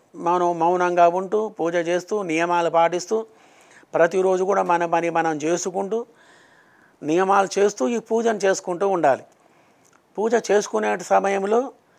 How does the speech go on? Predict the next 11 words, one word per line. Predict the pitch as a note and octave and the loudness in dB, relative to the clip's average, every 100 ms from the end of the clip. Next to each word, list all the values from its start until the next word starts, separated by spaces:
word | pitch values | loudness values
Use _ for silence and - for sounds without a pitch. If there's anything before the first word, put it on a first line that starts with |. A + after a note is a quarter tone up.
| _ _ D#3+ | _ _ 0
ఎవరితోటి | F3+ A3 G3+ G3 F#3+ | 2 4 4 2 2
కానీ | F#3+ F#3 E3+ | 2 2 0
మాట్లాడకూడదు, | D3+ E3+ E3+ F#3 F#3+ F#3+ G3 A3 A3 _ _ _ _ _ - | 2 2 6 4 4 2 0 -2 -6 _ _ _ _ _ -4
చెడు | F#3 G3+ | 0 4
పాటలు | G3 G3 F#3 F3 | 4 4 4 2
మాట్లాడకూడదు, | D#3 D#3 E3 F3+ F3+ F#3 F#3+ G3+ - _ _ _ _ _ _ _ _ - | 2 0 2 2 2 0 -2 -4 -14 _ _ _ _ _ _ _ _ -4
చెడు | F#3 G3 | 0 2
భాష | F3 F#3 A3+ B3+ F4+ _ _ | 2 0 0 -4 -6 _ _
మనం | F3+ F3 A3+ | -4 -2 -4
ఉపయోగం | B3+ E3+ F3+ F3 G3+ G#3 E3 | -6 -2 0 2 0 -4 -4
చేయకూడదు. | F3 E3 C#3 | -2 2 2